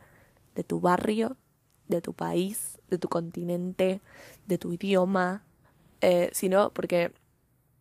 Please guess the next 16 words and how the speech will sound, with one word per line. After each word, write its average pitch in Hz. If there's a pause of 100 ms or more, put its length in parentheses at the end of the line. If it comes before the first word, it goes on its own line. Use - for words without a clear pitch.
(1300)
a 190
ver, 165 (720)
hay 202
cosas 226
que 180
sí 185 (120)
vas 180
a 190
ser 180 (160)
diferentes 180
y -
tenés 175
una 175
cultura 175 (1400)
diferente, 180 (720)
pero 170